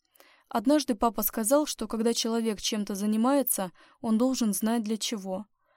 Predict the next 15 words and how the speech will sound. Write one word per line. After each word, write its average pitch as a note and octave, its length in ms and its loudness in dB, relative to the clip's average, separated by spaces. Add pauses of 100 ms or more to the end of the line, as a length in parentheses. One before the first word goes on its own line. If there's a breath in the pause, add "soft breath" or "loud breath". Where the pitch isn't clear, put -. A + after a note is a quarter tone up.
(160)
Так B3+ 220 -4
вот, G#3 360 -4
я A#3 200 0
понимала, G#3 580 2
что - 160 -6
занятия A3+ 460 0
музыкой A#3+ 440 0
мне G3+ 200 0
пригодятся. G3 840 -4 (460 soft breath)
Окончив B3+ 440 0
школу, D4+ 380 0
я A3 140 2
не A3 100 2
стала C4 360 0
пианисткой, G3 800 -4